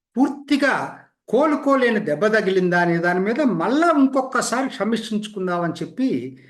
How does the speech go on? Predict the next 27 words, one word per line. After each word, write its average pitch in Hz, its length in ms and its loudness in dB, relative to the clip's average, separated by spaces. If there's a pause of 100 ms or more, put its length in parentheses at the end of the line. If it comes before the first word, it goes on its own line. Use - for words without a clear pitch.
(380)
నేను 180 460 0 (280)
ఈ 226 40 -4
చిన్న 254 420 2
ప్రయత్నం 175 800 -2 (220)
ఇది 175 140 0
చేస్తా 147 420 -4
ఉన్నా. 107 240 -12 (480)
ఎందుకనంటే 208 960 0 (380)
మొత్తం 214 380 0
అరవై 294 640 2
మూడు 294 280 6
సీట్లు 285 440 0
కోల్పోయి 269 840 2
పాయింట్ 302 480 2
ఏడు 269 400 4
శాతం 247 480 0
ఓట్లు 190 360 0
కోల్పోయింది. 139 560 -6
ఓట్లు 262 400 0
మాత్రం 277 640 0
పాయింట్ 294 440 2
ఏడు 254 220 2
శాతమే 214 460 -2
కోల్పోయింది, 160 560 -4
అది 143 120 -8
మనం 147 240 -6
మర్చిపోవద్దు. - 640 -8